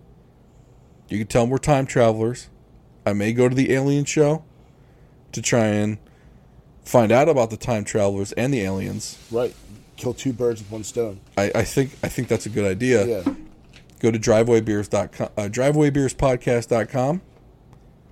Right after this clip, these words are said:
Speaker 1: Send your friends there. Have 'em like us on Facebook, Twitter, uh, YouTube.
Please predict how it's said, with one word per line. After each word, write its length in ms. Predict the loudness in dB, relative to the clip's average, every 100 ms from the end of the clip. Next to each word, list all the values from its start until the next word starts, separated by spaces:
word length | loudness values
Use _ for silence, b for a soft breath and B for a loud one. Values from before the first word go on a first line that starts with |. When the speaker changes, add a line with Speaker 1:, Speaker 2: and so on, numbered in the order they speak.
| -20 -8
Speaker 1:
Send 200 | -4 -2
your 80 | 0
friends 300 | 0 0 0
there. 300 | 0 -2 -8 -14
Have 160 | -2 0
'em 100 | 2
like 240 | 0 0
us 360 | -2 -4 -8 -12 b b b -8
on 380 | -4 -4 -4 -8
Facebook, 720 | -14 0 0 0 -2 -4 -4 -14 -20 -20 -16
Twitter, 460 | -6 0 0 0 -6 -16 -20 -20 b b b b b b b _ -4
uh, 500 | -2 -2 -2 -6 -6
YouTube. 600 | -2 -2 0 0 0